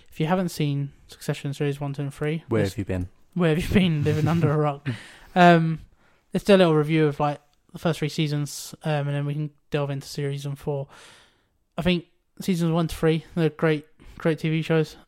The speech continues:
Speaker 1: Uh, it's a great T V show. Sorry. Um, obviously, you're a huge fan of it. I think, did
Speaker 2: Mm-hmm.
Speaker 1: you get me onto it?
Speaker 2: Yeah.
Speaker 1: Yeah, you did.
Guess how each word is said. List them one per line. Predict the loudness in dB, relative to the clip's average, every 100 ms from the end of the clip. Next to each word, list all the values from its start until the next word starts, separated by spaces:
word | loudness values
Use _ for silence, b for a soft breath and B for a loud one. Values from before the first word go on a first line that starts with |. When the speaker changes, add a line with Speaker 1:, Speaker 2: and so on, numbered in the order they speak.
| _ -4
Speaker 1:
Uh, | -2 -2
it's | 2
a |
great | 2 2
T | 0
V | 0
show. | 0 0
Sorry. | 2 2 2 -2 B B B B -2
Um, | 0 2 -2 -6 b _ _ -14
obviously, | -8 -6
you're | 0 0
a | 0
huge | -4 -4
fan | -2 0
of | -2
it. | -2
I | -6
think, | -6 -8
did | -6 -4
Speaker 2:
Mm-hmm. | -2
Speaker 1:
you |
get | -2 -2
me | 0
onto | 0 -2 -10
it? | -10 -8
Speaker 2:
Yeah. | -8 -10 -4
Speaker 1:
Yeah, | -2
you | 0
did. | -2 -6